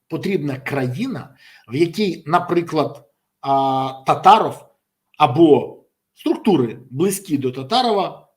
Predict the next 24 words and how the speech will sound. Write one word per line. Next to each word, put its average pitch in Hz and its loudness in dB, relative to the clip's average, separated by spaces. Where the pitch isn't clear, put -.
переписують 190 2
на 156 -8
себе 156 -4
активи, 269 -2
які 196 0
належали, 214 0
так, - -12
Медведчуку, 190 -12
і 262 0
які 311 -2
забули 233 2
арештувати. 240 -2
Ні, 233 -4
ні, 147 -6
суд - -6
сказав 214 -4
арештувати 208 -4
ці 170 -6
активи, 147 -6
але 214 0
забули 220 -4
віднести 208 -8
до 196 2
реєстратора, 220 -4